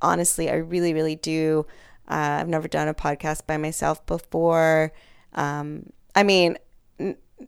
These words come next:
not just a solo episode, but a podcast on my own. I, I did podcasts with other people, but this is, like, my own little baby. So this was really cool. Do I have shows coming up? Yes,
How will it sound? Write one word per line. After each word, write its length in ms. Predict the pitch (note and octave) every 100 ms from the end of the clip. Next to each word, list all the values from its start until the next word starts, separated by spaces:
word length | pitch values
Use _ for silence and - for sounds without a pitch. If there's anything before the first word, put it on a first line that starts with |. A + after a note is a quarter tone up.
| _ _ -
not 260 | G#3+ F#3+
just 280 | - F3+ -
a 40 | E3+
solo 380 | - D#3 D#3
episode, 680 | D#3 D3+ E3 - D3 D3 -
but 240 | - -
a 80 | -
podcast 640 | - - - - - - -
on 120 | -
my 140 | F#2
own. 220 | - - E2
I, 140 | -
I 80 | D3+
did 280 | D3+ D#3+ -
podcasts 440 | D3 - D3 D3
with 140 | - -
other 220 | D3 D3
people, 380 | - C#3 - -
but 80 | -
this 140 | D3+
is, 180 | D3+ C#3+
like, 220 | D3+ D3
my 140 | D3+ D3
own 160 | C#3
little 180 | B2+ C#3+
baby. 400 | D#3 - - - - - - -
So 180 | - D#3
this 160 | D#3 D3+
was 180 | D3+
really 240 | D#3 D3+ D3+
cool. 560 | - D3+ D3 D3 D#3+ - _ _ - -
Do 120 | E3+
I 40 |
have 180 | F3+ F3
shows 360 | - F3+ F#3 -
coming 340 | G#3 G#3+ G#3+
up? 480 | G#3+ G#3+ - - - -
Yes, 640 | F3 F#3 G3 D3+ - -